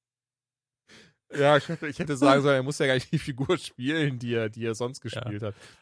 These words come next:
Speaker 1: Naja.
Speaker 2: Ach, äh, ganz, aber ganz ehrlich, immer wenn diese War am Set Sachen kommen, bin ich immer so, ja, okay. Die Meldung an sich ist halt so wertfrei, aber meistens stimmen die Scheißgerüchte halt. Das muss man auch mal dazu
Speaker 1: Hm.
Speaker 2: sagen. Immer wenn, wenn irgendwo,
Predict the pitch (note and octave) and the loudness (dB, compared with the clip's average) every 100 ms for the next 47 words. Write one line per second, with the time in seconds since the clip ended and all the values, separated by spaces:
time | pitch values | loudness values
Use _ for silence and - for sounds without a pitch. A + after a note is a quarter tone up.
0 | - A2 A#2+ B2+ A2 A2+ - - _ _ | -8 0 2 2 0 -2 -8 -14 _ _
1 | C3 C3 - _ _ - C3+ C#3+ D3 D3+ | -6 -6 -10 _ _ 0 2 4 2 2
2 | C3 C#3+ D3 E3+ D#3 D3 C#3+ C#3+ C#3 C3+ | 2 0 4 4 6 4 4 4 2 0
3 | C3 D#3 C3+ C3 - D#3+ - A#2+ B2 A2+ | 2 4 4 2 2 0 0 2 2 2
4 | B2 A2+ A#2+ A#2+ B2+ B2 B2 - G#2 A#2 | 2 2 4 2 2 2 0 0 0 0
5 | G#2+ - B2 A#2 - _ _ _ _ _ | 0 -2 -2 -2 -4 _ _ _ _ _
6 | _ _ _ - _ _ D3+ C3+ C#3 B2+ | _ _ _ -20 _ _ -14 0 4 6
7 | C#3+ C#3+ C#3+ A#2+ B2+ A#2+ C#3+ C3 A2+ A#2 | 6 6 4 2 2 4 4 2 -2 0
8 | G#2+ A#2 A#2 A2+ B2 A#2 - G#2 G#2 A2 | 0 2 2 4 2 0 0 2 2 2
9 | A#2+ B2 F3+ C4+ - - - - A#3+ D#4 | 2 2 2 -2 -4 -10 -6 0 4 4
10 | B3 - B2+ A2+ - A2 G#2 G2 G2 F#2 | 4 2 -2 -2 -2 -2 0 -2 -2 -2
11 | E2+ F2 A#2 D#3+ G3 E3+ D#3 G3+ A3+ D3+ | -4 -2 2 2 4 4 4 2 0 0
12 | - - A#2+ F#2 F2 F2+ - _ _ - | -4 -6 -2 0 -2 -4 -14 _ _ 2
13 | G3+ B3+ F#3 F3+ E3 E3+ D#3+ F#3+ F#3 | 4 4 2 0 2 2 6 4 4